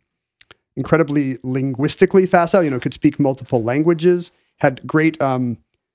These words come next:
s-, you know, social agility. They were, you know, comfortable with a wh-, you know, with this Native American tribe, but also they could deal with their white oppressors, and they, you know, they could speak many of the African languages of the other slave peoples, and, um,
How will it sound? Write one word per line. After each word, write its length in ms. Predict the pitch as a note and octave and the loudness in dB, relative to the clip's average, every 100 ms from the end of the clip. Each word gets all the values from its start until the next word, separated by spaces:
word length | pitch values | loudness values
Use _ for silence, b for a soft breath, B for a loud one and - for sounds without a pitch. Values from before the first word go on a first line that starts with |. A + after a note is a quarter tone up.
| _ - | _ -14
s-, 120 | - | -6
you 120 | C3 | -6
know, 100 | G#2 | -6
social 760 | - - F3 F#3 - F#3+ F3+ F3 | -6 2 4 4 2 2 2 2
agility. 520 | E3 C#3 E3 D#3 E3 | 0 2 2 4 4
They 140 | E3 C3+ | 2 0
were, 140 | B2+ | -2
you 100 | A#2 | -4
know, 80 | A#2+ | -6
comfortable 560 | - F3 E3 E3+ D3 C3 | 0 0 4 4 4 -2
with 160 | B2+ | -2
a 60 | B2+ | -2
wh-, 160 | B2+ B2+ | -2 -2
you 80 | |
know, 80 | A2+ | -4
with 220 | F#2+ G#2+ - _ _ | -6 -12 -16 _ _
this 240 | A#2+ A2 | -6 -2
Native 220 | D3 D3+ B2+ | -2 -2 0
American 480 | C3+ G#3+ F#3 E3+ | 2 2 4 2
tribe, 420 | D#3 E3+ D#3 D3+ C3+ | 4 2 4 2 0
but 80 | |
also 240 | C#3+ C#3 D3 | 0 0 0
they 140 | C3 | -2
could 140 | A#2 B2 | -4 -4
deal 200 | C3 B2 | -4 -4
with 140 | A#2+ | -2
their 260 | A#2+ A2 - _ _ _ _ | -4 -4 -8 _ _ _ _
white 200 | A2+ F#2+ | -4 -4
oppressors, 580 | - G3 - F3 E3 C3+ | 2 2 4 2 2 0
and 160 | B2 | -2
they, 180 | A2+ G#2+ G2+ | -2 -6 -6
you 100 | A2 | -8
know, 140 | F2 | -6
they 140 | G2+ | -10
could 180 | - F#2+ | -10 -8
speak 260 | - B2+ - | -6 -4 -2
many 220 | A#2+ A#2 | -2 -2
of 80 | G#2 | -4
the 140 | A2+ | 0
African 320 | D3+ D#3+ D#3 | 0 2 0
languages 520 | D3 C#3+ C#3+ C3+ C3 A#2 | 0 0 -2 -2 -4 -4
of 100 | G#2 | -4
the 100 | A#2 | -4
other 280 | A2+ G2+ - _ _ _ _ _ - | -4 -8 -10 _ _ _ _ _ -14
slave 280 | - F3+ F3+ | 2 2 4
peoples, 680 | F3+ E3 E3 D#3 D3+ D3+ B2+ | 2 2 2 4 2 0 -2
and, 340 | G#2+ G#2+ G#2 | -6 -6 -4
um, 320 | A2 G2+ G2+ | -6 -6 -8